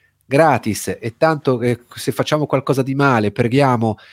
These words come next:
eh, sperando che ci arrivi la grazia o quello che è, tanto poi andiamo in paradiso, questo è un atteggiamento, mi dispiace, fallimentare. Io invidio tantissimo chi crede, ma tanto l'invidio.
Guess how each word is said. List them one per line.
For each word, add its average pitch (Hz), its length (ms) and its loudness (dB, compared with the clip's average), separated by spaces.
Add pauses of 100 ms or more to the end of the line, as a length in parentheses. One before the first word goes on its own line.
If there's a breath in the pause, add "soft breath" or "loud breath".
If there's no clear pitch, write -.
(160 loud breath)
eh, 117 140 0
sperando 127 520 0
che 123 140 -4
ci - 100 -4
arrivi 127 400 2
la 113 120 0
grazia 123 520 0
o 107 60 -4
quello 120 240 -2
che 131 220 2
è, 110 40 2
tanto 120 320 -4
poi 123 180 0
andiamo 117 220 -2
in 117 80 -2
paradiso, 143 680 2 (320 loud breath)
questo 131 300 2
è - 20 4
un 143 80 4
atteggiamento, 120 580 0
mi 120 100 -4
dispiace, 120 480 -2
fallimentare. 104 840 0
Io 127 140 2
invidio 120 280 2
tantissimo 110 600 -2
chi - 120 -12
crede, 120 480 2 (320 soft breath)
ma - 180 -4
tanto 98 440 -2
l'invidio. 90 680 -4